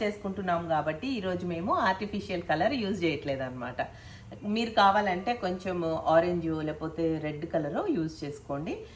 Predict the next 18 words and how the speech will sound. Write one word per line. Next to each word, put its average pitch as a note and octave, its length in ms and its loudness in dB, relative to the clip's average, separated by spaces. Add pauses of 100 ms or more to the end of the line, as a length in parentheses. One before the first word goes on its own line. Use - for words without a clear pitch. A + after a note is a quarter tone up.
(140)
నేను B3+ 160 2
కాశ్మీరీ A3+ 840 0
చిల్లీ F#3+ 180 -4
పౌడర్ F3 340 0
వాడుతున్నాను D#3 520 0
కాబట్టి D3+ 340 -2
కలర్ F3 320 4
యూజ్ E3 320 -2
చేయట్లేదు. D3+ 520 -4 (500)
అల్లం G3+ 280 8
వెల్లుల్లిపాయ G3 540 6
పేస్ట్, F3 500 0
ధనియా E3+ 500 6
పౌడరు, D#3+ 580 6 (120)
సన్నగా F3 340 6
తరుక్కున్న F3 720 4
పచ్చిమిరపకాయలు, D#3+ 880 4 (460)
ఉప్పు, E3 640 2